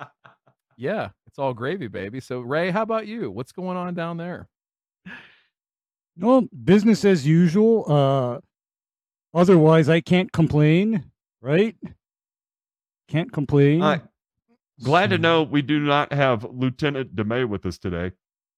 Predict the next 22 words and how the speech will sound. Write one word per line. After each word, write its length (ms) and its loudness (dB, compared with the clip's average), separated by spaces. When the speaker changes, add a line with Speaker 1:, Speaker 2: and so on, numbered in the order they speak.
Speaker 1:
Uh, 140 -4
that's, 260 -2
Speaker 3:
<laughs> 20 -12
Speaker 1:
that 240 -4
is 40 -2
Speaker 3:
I 160 4
Speaker 1:
always 140 8
a 20 8
Speaker 3:
know. 380 10
Speaker 1:
positive. 340 -2
Speaker 3:
No, 220 2
that 0 -
Speaker 1:
That, 180 6
Speaker 3:
was, 120 4
that 120 8
was 100 4
Speaker 1:
that 120 4
Speaker 3:
just 20 2
Speaker 1:
means 240 2
Speaker 3:
such 240 -6
a 160 -2
scary 720 2